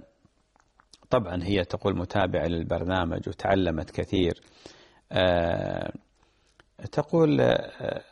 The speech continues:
"أبغى دعاء أردده دائما، آه، والأدعية كثيرة، بس دعاء شامل للدنيا والآخرة".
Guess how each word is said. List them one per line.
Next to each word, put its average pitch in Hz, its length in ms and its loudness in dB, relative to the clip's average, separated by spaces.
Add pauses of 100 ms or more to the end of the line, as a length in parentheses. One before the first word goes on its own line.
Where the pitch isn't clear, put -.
(120)
"أبغى 139 300 2
دعاء 113 480 0
أردده 98 520 -2
دائما، 80 520 0 (720)
آه، 90 260 -4
والأدعية 98 600 0
كثيرة، - 540 -2
بس 107 260 -4
دعاء 117 340 0
شامل 98 480 -2
للدنيا 95 560 0 (140)
والآخرة". 92 640 0